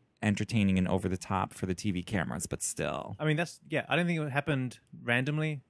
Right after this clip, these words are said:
Speaker 2: That's what, if it did happen, that's how it happened. Mariah's World cameras were on. And producers were like, "Mariah, do something. We need,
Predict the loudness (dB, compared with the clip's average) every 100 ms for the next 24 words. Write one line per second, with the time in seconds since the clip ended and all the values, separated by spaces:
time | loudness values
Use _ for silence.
0 | -18 -16 -16 -4 -2 -2 -4 -6 -2 0
1 | 2 2 0 -2 0 4 4 4 -4 -10
2 | -14 -18 _ _ -4 4 6 6 4 4
3 | 2 2 0 -2 -4 -6 -10 _ _ _
4 | _ 0 6 8 6 4 4 2 0 0
5 | 4 6 6 2 0 0 0 0 0 -2